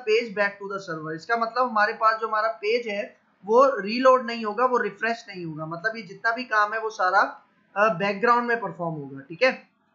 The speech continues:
In such scenario you should use an asynchronous form element on the view, मतलब जो हम form बनाएंगे वो कौन सा होगा, Ajax का begin form होगा और वो asynchronous तरीके से काम करेगा, मतलब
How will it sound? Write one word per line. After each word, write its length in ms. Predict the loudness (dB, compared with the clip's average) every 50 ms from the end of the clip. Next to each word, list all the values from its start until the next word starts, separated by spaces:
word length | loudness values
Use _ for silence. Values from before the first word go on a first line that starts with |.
| _ _ _ _ _ _ _ -8
In 120 | -6 -6 -4 0
such 260 | 4 6 6 6 4
scenario 500 | 0 -4 0 2 2 2 2 2 0 -2 -2
you 140 | -2 -4 -4
should 220 | -4 -4 -4 -4 -4
use 240 | -4 -4 -4 -2 -2
an 140 | -2 -2 0 2 4
asynchronous 720 | 4 4 4 2 -4 -8 -6 -2 2 2 2 2 0 -4 -6 -4
form 300 | -2 -2 0 -2 -2 -2
element 400 | -4 -4 -4 -2 -4 -4 -4 -4
on 180 | -6 -8 -6 -6
the 120 | -6 -6 -4
view, 220 | -4 -6 -6 -6 -6
मतलब 460 | -10 -12 -2 2 2 2 2 0 -6 -18 _ _ _ -2
जो 120 | 0 0
हम 80 | 0 0
form 360 | -4 -6 -4 -2 0 0 2 2
बनाएंगे 420 | 2 2 2 0 0 0 -2 -2
वो 100 | -2 -2 -2
कौन 240 | -2 0 0 0 0
सा 120 | 2 2
होगा, 220 | 2 2 2 0 0
Ajax 400 | 0 -2 -2 -4 -6 -8 -8 -8
का 80 | -6 -6
begin 280 | -4 -6 -6 -6 -8 -6
form 200 | -4 -4 -4 -2
होगा 220 | -4 -4 -2 0 2
और 160 | 2 0 2 2
वो 140 | 4 4 4 2 -2 -16 _ _ _ _ _ 2
asynchronous 680 | 4 4 4 2 0 -6 -2 0 2 2 2 2 0 -2
तरीके 300 | -2 -4 -4 -2 -2 -2
से 140 | -2 -2 -4 -4
काम 280 | -2 -2 -2 -2 -2 -4
करेगा, 340 | -4 -4 -4 -4 -4 -4 -4
मतलब 460 | -6 -4 0 2 2 2 2 0